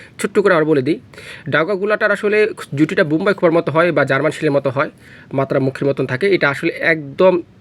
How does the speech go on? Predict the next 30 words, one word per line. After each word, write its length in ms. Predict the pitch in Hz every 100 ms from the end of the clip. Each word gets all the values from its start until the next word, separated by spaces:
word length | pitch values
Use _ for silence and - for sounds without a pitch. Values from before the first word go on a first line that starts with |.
| _
দেশীয় 380 | 147 160 156 214
গুল্লা 260 | 156 147 139
কবুতর। 400 | 143 131 135 226 - - - - -
গুল্লা 220 | 143 151
কবুতর 280 | 143 147 147
অনেকগুলো 380 | 139 135 135 131
বিভাগ 200 | 123 127
থাকে, 260 | - 110 165 -
এটা 120 | -
ডাউকা 340 | 143 131 139
গুল্লা 220 | 139 143 131
বলে 180 | 131
অনেকেই। 380 | 131 120 120 160 - - - - -
আহ, 300 | - 123 123 -
সাইজ 320 | - 165 196 170
মাশাআল্লাহ 360 | 151 156 139
অনেক 240 | 135 151 127
বড়, 180 | 131 196
ডিম 220 | 135 135
বাচ্চা 180 | 139 -
হান্ড্রেড 220 | 143 143
পার্সেন্ট 300 | 143 131 131
ওকে 160 | 131 131
আছে, 260 | 110 - 123
এ 40 |
নিয়ে, 300 | 123 123 113 - - - - -
আহ, 200 | - 117
কোনো 200 | 113 156
সন্দেহ 420 | 156 180 175 185
নেই। 220 | 196 226